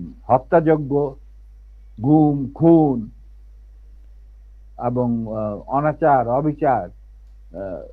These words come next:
মুজিব সরকার করছিল, সেটা খতিয়ান তো তুমি আমার চেয়ে ভালো জানতে। অনেকে এই বিষয়ে লিখেছেন, সাহসী যারা, তারা লিখে গেছেন, আমিও কিছুটা লিখেছি।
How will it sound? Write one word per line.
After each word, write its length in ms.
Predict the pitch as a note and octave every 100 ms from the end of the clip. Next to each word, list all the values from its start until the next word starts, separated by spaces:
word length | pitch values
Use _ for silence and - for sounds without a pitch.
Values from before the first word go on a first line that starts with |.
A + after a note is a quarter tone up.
| - B2
মুজিব 400 | A2 C3 B2+ A#2+ - - - - -
সরকার 340 | A2 A2 A2
করছিল, 720 | - B2+ - F3 C3+ F#2 E2+ - - - - - -
সেটা 260 | D3 D3+
খতিয়ান 440 | D3 D3+ D3 C3 A#2+
তো 140 | C3+
তুমি 260 | A#2+ B2 A#2+
আমার 220 | A2+ A#2 A#2
চেয়ে 160 | G2
ভালো 360 | F2+ F2+ F#2+ F#2+
জানতে। 320 | F#2 D#2 - - - - - - - - - - -
অনেকে 400 | E3 E3+ E3 C#3
এই 80 |
বিষয়ে 360 | C3 B2 - A#2
লিখেছেন, 500 | G#2 - G2 G#2+ G2+ - - - - - - -
সাহসী 440 | G#2+ A2 G2+ B2 G2+
যারা, 340 | F#2+ F2+ A#1 - - - - - -
তারা 120 | G#2
লিখে 400 | F#2+ F#2 F2+ D#2+
গেছেন, 320 | F#2 - G#2+ -
আমিও 280 | C#3 F#3+ F#3+
কিছুটা 340 | - C3 A#2
লিখেছি। 500 | G#2+ F2+ F#2 - A#2